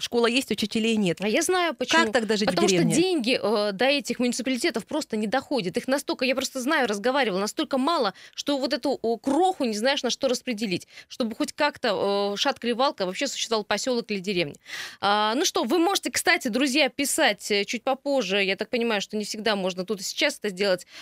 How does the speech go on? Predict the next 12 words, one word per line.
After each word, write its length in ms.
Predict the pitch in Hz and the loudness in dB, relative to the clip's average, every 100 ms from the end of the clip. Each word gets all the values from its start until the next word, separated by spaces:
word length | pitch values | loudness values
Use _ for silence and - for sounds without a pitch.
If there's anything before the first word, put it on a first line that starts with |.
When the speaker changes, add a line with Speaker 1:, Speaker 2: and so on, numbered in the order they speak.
| - | -8
Speaker 2:
На 120 | 226 | -2
Viber 260 | 233 269 262 | 2 2 2
и 20 | |
WhatsApp 360 | 254 262 359 - | 0 0 -2 -2
плюс 180 | 262 254 | -2 0
семь 240 | 349 320 | 0 0
триста 340 | 277 302 294 | 0 0 0
девяносто 300 | 233 214 - | -2 -2 0
один 160 | 226 320 | 0 0
двести 240 | 226 233 | 0 -2
двадцать 320 | 226 202 208 - | -2 0 -2 0
восемь 300 | 285 302 | -2 0